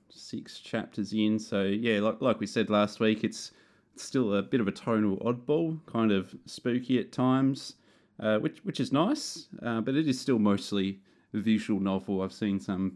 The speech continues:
folks state, you know, it's like eighty percent visual novel, twenty percent tactical battles. I'd say it's probably bang on. Um, tactical battles are far better than what I had to deal with in the other visual novel with tactical battle games, uh, My Little Dictator. So it's definitely a step up from that.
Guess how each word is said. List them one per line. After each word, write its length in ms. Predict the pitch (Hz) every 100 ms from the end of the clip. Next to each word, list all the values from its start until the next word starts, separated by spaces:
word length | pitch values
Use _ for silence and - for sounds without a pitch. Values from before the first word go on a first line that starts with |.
| - -
folks 280 | - 92 -
state, 600 | - - - - 95 87
you 100 | 101
know, 80 | 82
it's 120 | 85 -
like 140 | 98
eighty 220 | 90 95
percent 280 | 98 - 98
visual 300 | 101 92 101
novel, 180 | 95 98
twenty 220 | - 98
percent 300 | 98 - 101
tactical 420 | 98 107 - - 107
battles. 300 | 117 127 131
I'd 80 |
say 120 | - 139
it's 120 | -
probably 360 | - 120 117
bang 260 | 120 123 123
on. 200 | 175 170 - _ _ _ _ -
Um, 300 | 147 147 156 -
tactical 420 | - 131 101 104
battles 380 | 95 101 98 -
are 180 | 98 92
far 240 | - 104
better 200 | 92 95
than 140 | 95 92
what 140 | 92
I 40 |
had 100 | 90
to 60 | -
deal 200 | 98 92
with 200 | 92 90
in 100 | 95
the 80 | 98
other 320 | 110 98 90 104
visual 200 | 98 104
novel 240 | 90 87 95
with 100 | -
tactical 360 | 104 - 107
battle 200 | 101 98
games, 480 | 95 98 95 98 - -
uh, 240 | 98 92 -
My 340 | 110 101 101 98
Little 320 | 104 98 95
Dictator. 600 | - 113 - 98 107 160
So 120 | 156
it's 160 | 98 -
definitely 380 | - 92 107 92
a 40 |
step 280 | - 104 98
up 160 | 98 -
from 160 | 95
that. 260 | 98 147